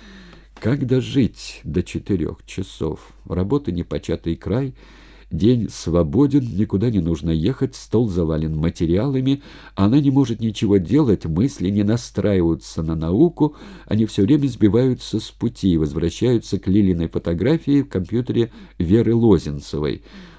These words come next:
А вдруг Дашка ошиблась? Все люди ошибаются, они же не роботы, не механизмы. Но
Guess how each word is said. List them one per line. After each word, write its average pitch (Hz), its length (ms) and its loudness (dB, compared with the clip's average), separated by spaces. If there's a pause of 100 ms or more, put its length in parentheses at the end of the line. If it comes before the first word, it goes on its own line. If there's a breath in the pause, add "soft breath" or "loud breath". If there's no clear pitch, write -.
(140 loud breath)
А 92 100 -2
вдруг 123 540 -2
Дашка 123 460 -4
ошиблась? 73 800 -2 (200)
Все - 160 -2
люди 160 240 0
ошибаются, 73 760 -6
они 78 180 -6
же 85 120 -4
не 101 140 -2
роботы, 127 420 -2
не 73 140 -6
механизмы. 95 720 -4 (560 loud breath)
Но - 280 0